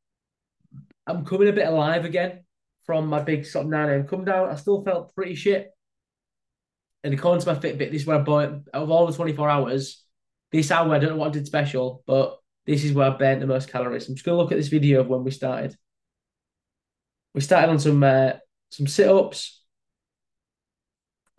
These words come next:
and some farmers carries. So a lot of grip strength work, as you can see, a lot of shoulder work. That's the only doms I feel today as well. And then it was a family affair at eleven o'clock.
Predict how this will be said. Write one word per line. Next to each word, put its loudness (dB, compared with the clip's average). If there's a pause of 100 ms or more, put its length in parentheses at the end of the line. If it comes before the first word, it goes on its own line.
(300)
and 2
some -6
farmers -4
carries. -8
So 2
a 6
lot 6
of -4
grip 0
strength -2
work, 0
as -8
you -14
can -8
see, 2
a 4
lot 2
of -4
shoulder 0
work. -2 (800)
That's -2
the -2
only 4
doms 6
I -2
feel -2
today -4 (340)
as -12
well. -6 (1600)
And 6
then 8
it 8
was 8
a 2
family 6
affair 4
at 4
eleven 2
o'clock. 0